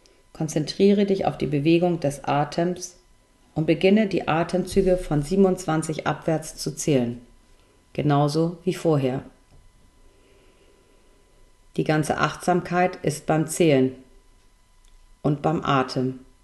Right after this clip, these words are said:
Bitte sei achtsam,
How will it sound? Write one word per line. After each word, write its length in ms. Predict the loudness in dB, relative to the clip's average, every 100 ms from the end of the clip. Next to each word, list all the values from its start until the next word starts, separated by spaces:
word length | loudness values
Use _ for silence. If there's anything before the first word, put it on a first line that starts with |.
| _ _ _ _ _ _ _ _ _ _ _ _ _ _ _ _ _ _ _ _ _ _ _ _ _ _ _ _ -20 _ _ _ _
Bitte 380 | 0 2 2 2
sei 260 | 2 2 2
achtsam, 680 | -2 -4 -8 -4 -4 -6